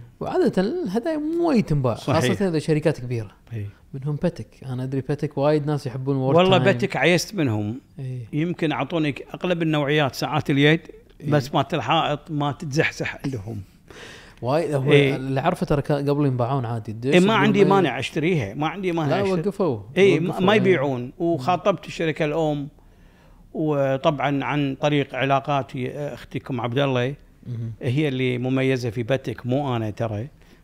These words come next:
Speaker 2: عبد الله هي اللي حببتني في الساعات و-، ومن كثر ما وديتها واشتري لها، خربتني، يعني، في ال-، في المجال
Speaker 1: إي،
Speaker 2: هذا.
Speaker 1: إي.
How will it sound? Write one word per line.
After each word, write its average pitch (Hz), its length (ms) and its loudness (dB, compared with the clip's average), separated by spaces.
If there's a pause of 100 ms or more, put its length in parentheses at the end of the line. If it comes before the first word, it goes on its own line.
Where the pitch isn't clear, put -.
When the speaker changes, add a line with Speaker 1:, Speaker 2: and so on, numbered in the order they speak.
(120)
Speaker 2:
عبد 123 220 -2
الله 143 180 2
هي 143 200 2
اللي 127 260 -4
حببتني 127 680 -4
في 104 500 -6
الساعات 110 760 -2
و-، 107 200 -10 (760)
ومن 113 800 0
كثر 139 260 0
ما 127 100 2
وديتها 120 580 2
واشتري 120 380 -2
لها، 110 400 -2 (720)
خربتني، 131 640 0
يعني، 110 200 -2
في - 120 -8
ال-، 113 260 -6
في - 80 -10
المجال 113 480 0
Speaker 1:
إي، 104 60 -2
Speaker 2:
هذا. 107 220 0
Speaker 1:
إي. 131 220 -4